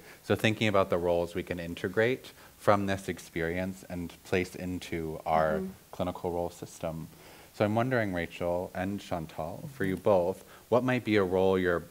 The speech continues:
Speaker 1: you're going to integrate, or how might this inform your clinical practice? And Chantal, I'll ask you to start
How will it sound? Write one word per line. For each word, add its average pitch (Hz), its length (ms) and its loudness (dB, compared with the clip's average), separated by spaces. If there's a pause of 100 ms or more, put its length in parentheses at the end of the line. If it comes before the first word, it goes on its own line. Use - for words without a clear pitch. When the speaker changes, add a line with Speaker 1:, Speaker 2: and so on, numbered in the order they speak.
Speaker 1:
you're 90 200 -2
going 87 260 -2
to 92 120 -4
integrate, 87 540 -2
or 85 160 -2
how 107 200 2
might 98 240 -2
this 92 180 -4
inform 82 420 -6
your 78 120 -8
clinical 78 400 -10
practice? - 680 -8
And 80 160 -12 (360)
Chantal, 95 320 -2
I'll 87 40 -2
ask 92 240 -6
you 101 60 -8
to 82 80 -10
start 82 500 -12